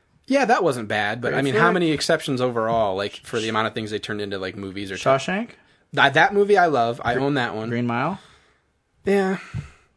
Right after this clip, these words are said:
Speaker 2: Oh.
Speaker 1: Okay, but what about It?
Speaker 2: Oh, they need to remake that motherfucker.
Speaker 1: Or, or Dreamcatcher.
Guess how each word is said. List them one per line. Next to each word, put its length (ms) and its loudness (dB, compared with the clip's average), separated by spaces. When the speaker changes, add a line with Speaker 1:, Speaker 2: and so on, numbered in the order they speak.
Speaker 2:
Oh. 120 -2
Speaker 1:
Okay, 240 4
but 340 0
what 160 2
about 200 0
It? 260 -2
Speaker 2:
Oh, 260 2
they 120 4
need 160 2
to 60 -2
remake 340 -2
that 120 -2
motherfucker. 600 0
Speaker 1:
Or, 300 6
or 160 4
Dreamcatcher. 840 -2